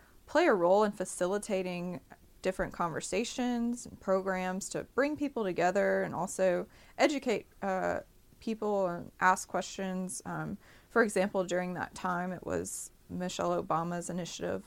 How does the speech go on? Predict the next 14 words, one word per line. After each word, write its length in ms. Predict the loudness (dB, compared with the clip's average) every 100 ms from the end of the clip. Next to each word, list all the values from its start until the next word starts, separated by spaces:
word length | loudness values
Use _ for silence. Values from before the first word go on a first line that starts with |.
| -8
Let's 300 | -8 -6 -6
Move 320 | -2 -2 -2
Museum 480 | -4 -4 -4 -4 -6
and 100 | -4
Gardens. 420 | -4 -4 -4 -8 -10
So 200 | -6 -4
we 140 | -2
were 100 | -2
able 300 | -2 -2 -4
to 460 | -6 -4 -2 -2 -6 -16 -20 -14 2
really 160 | 4
help 220 | 6 2 0
the 160 | -6
community 720 | -4 -4 -4 -4 -4 -4 -6